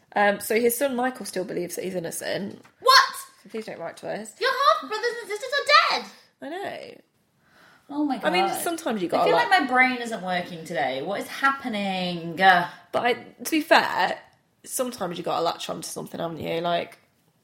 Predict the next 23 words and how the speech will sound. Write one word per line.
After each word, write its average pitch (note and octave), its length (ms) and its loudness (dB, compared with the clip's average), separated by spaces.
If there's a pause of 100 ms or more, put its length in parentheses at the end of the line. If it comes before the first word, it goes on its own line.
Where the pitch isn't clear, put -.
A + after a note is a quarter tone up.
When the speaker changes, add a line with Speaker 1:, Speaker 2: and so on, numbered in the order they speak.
(880)
Speaker 1:
would A3 200 -6
you A#3 80 -2
wanna A#3+ 160 -4
believe A#3+ 280 -4
that - 100 -6
of A#3 120 -8
your B3 120 -4
own B3+ 160 -8
dad? C#4+ 480 -8 (160)
Speaker 2:
Well, F#4 120 -6
you D#4 260 -4
know F4 200 2
that D4 100 -6
he D4 160 0
beats D4 420 -6
your C#4 140 -4
mum. B3+ 580 -4
Speaker 1:
Yeah. G3+ 540 -6 (320)
Speaker 2:
Like, B3 160 -4
that's C#4+ 260 0
not B3+ 160 -4
a G#3+ 40 -8
secret. G3 640 -6